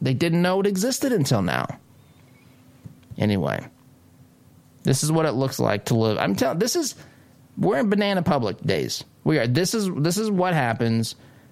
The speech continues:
when none of those things matter, when they are so driven by their ideology and the results of reaching that utopian,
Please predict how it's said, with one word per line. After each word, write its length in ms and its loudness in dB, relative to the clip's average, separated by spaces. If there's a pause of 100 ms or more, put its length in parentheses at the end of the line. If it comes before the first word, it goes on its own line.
(180)
when 580 2 (640)
none 300 2
of 80 0
those 240 0
things 280 0
matter, 460 0 (140)
when 240 2
they 160 2
are 160 -2
so 760 -2
driven 500 2
by 180 2
their 180 2
ideology 720 0
and 160 2
the 60 0
results 680 -2
of 380 -2 (460)
reaching 720 0
that 240 0
utopian, 1000 0